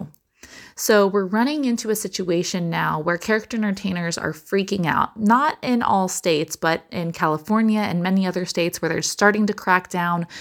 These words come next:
We have to basically reassess the old business way and start implementing a new strategy for how we are going to keep our businesses running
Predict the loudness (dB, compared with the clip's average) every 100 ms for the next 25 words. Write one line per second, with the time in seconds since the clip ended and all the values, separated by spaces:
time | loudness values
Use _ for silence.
0 | -16 -4 -2 2 2 2 0 2 2 0
1 | 0 0 0 0 0 -2 2 4 2 0
2 | -6 -8 -10 -20 -20 -6 -4 -2 0 2
3 | 0 0 -2 0 -4 -2 0 2 2 0
4 | -2 _ _ -4 -2 0 2 2 0 -2
5 | -2 0 -2 -2 -4 -4 -4 -2 0 0
6 | 0 2 4 4 2 0 -2 -4 -4 2
7 | 4 4 0 -2 -2 -2 -2 -2 -6 -4
8 | 0 0 2 0 -2 -2 -2 -2 0 0
9 | 2 0 0 0 -2